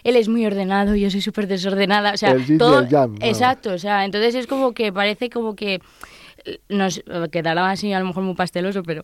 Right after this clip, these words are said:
Speaker 1: como que la vida nos ha unido para algo, nos, mm, me ha pasado esto a mí en la vida y la vida gracias a esto me ha puesto a esta persona al lado porque lo mismo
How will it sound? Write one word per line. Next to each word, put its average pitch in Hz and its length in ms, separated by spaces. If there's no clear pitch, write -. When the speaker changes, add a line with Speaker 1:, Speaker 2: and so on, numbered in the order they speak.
Speaker 1:
como 202 220
que 196 300
la 196 160
vida 233 240
nos 262 180
ha 240 60
unido 247 300
para 190 360
algo, 247 420
nos, 190 380
mm, 196 560
me 202 80
ha 208 80
pasado 226 300
esto 220 180
a 220 60
mí 220 80
en 220 100
la 208 140
vida 220 360
y 202 220
la 196 160
vida 208 540
gracias 202 380
a 202 100
esto 202 240
me 202 100
ha 196 80
puesto 208 320
a 202 120
esta 202 200
persona 185 320
al 185 140
lado 220 260
porque 190 220
lo 180 80
mismo 190 340